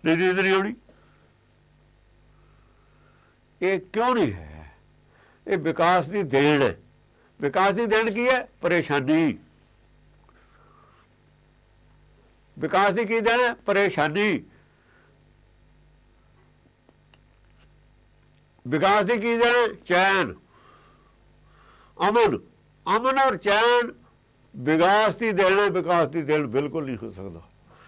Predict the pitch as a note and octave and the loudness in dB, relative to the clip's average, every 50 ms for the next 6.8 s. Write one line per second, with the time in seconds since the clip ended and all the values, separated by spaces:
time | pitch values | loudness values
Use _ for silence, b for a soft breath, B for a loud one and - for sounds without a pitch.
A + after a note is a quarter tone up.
0 | B B B B B B B B B - - D3+ E3 F3+ G#3+ A3+ A#3+ B3 B3+ B3+ | B B B B B B B B B -4 -2 -2 0 2 2 4 4 4 4 4
1 | F#3+ A3 A#3 A3+ G3 F3 F3 D#3+ F#3+ G3+ G#3 G3 F3+ G3 F#3+ F#3 F#3 F#3+ F3+ D#3 | 4 2 2 2 2 0 0 2 2 2 2 2 2 0 0 0 0 0 0 0
2 | D#3+ F3 F3+ D#3+ F3 F3 E3 E3 D3 D#3 D3 C#3+ C3 C#3+ C3 B2 A#2+ B2 G#2+ G2 | 0 0 0 0 0 0 0 2 2 2 0 2 0 0 0 -2 -2 -4 -4 -6
3 | E2+ - _ b b b b b b b _ _ _ _ _ _ _ _ _ _ | -8 -10 _ b b b b b b b _ _ _ _ _ _ _ _ _ _
4 | _ _ _ _ _ _ _ _ _ _ _ _ _ _ _ - - _ _ _ | _ _ _ _ _ _ _ _ _ _ _ _ _ _ _ -20 -20 _ _ _
5 | _ _ - B B B B B B _ F3 F3 G3 A3+ C4 C4 G#3+ A3 A3+ B3 | _ _ -20 B B B B B B _ 0 0 2 2 0 0 2 2 2 2
6 | A#3+ - - C3 - F#3 G3+ G3+ F3 D#3 D3+ D3+ F3 E3+ C#3+ B2+ | 2 0 -2 -2 0 0 2 2 2 2 2 2 2 2 0 0